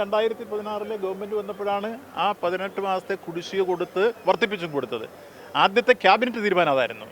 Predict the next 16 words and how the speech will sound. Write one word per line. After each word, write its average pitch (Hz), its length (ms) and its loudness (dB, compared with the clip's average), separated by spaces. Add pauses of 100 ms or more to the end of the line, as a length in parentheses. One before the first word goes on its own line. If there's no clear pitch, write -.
(120)
രണ്ടായിരത്തി 151 400 0
പതിനാറിലെ 135 460 -8 (200)
നയന-, 131 220 -10 (100)
ഏ, 139 40 -8 (560)
പിണറായി 139 300 0
ഗവൺമെന്റ്. 110 360 -8 (560)
അങ്ങനെ 226 260 4
വർദ്ധിപ്പിച്ച് 214 460 -2
വർദ്ധിപ്പിച്ചാണ് 160 600 -2 (460)
ആയിരത്തി 180 420 -4
അറുന്നൂറിലെത്തിയത്. 127 640 -8 (840)
കഴിഞ്ഞ 226 240 4 (100)
പ-, 208 140 -4 (100)
മാനിഫെസ്റ്റോയിൽ 202 560 2 (100)
പറഞ്ഞു 147 280 0 (320)
ഞങ്ങളിത് 170 260 -2